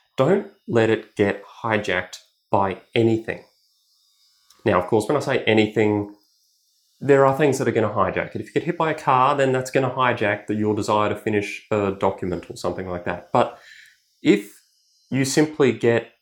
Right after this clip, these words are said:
another thing on your list and you think, "Oh, maybe I better replace it," don't. And the reason I say it is this. It's usually the things that are important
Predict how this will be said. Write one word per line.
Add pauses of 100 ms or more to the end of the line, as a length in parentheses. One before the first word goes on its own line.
(240)
another
thing (160)
on
your
list
and
you
think,
"Oh,
maybe
I
better
replace
it," (180)
don't. (1120)
And
the
reason
I
say
it
is
this. (260)
It's
usually
the
things
that
are
important